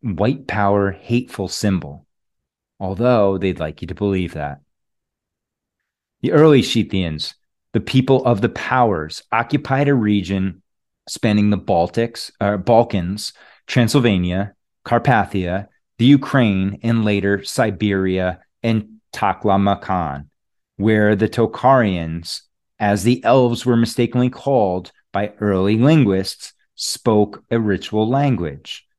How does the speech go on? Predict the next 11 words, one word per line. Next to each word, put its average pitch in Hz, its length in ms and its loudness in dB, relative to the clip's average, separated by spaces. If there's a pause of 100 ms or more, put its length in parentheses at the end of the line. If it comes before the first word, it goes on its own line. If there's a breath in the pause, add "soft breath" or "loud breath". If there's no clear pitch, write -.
(260)
Hmm, 147 560 2
Siberia, 113 880 0
all 139 260 4
the 170 120 2
way 127 240 2
from 135 240 -4
Siberia 101 1000 -2 (600)
to 151 100 -4
the 139 80 -2
Middle 110 420 0
East. - 580 -6